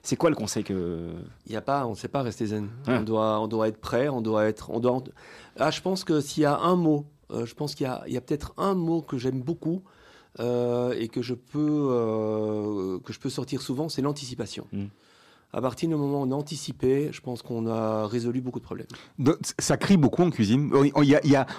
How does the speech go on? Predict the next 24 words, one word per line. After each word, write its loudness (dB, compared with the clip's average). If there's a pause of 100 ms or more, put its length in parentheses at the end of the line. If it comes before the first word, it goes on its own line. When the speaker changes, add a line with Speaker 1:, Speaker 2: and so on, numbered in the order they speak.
(120)
Speaker 3:
on 6
a, 6
y 6
a, 4
Speaker 2:
Mm. -2
Speaker 3:
en 4
fonction 2
des 6
top 4
chefs 4
ou 4
des 6
films 6
ou 6
des 8
séries, 8
on 6
voit 6
parfois 4
des 4
cuisines 4
qui -2
sont 6
Speaker 2:
Ouais. 4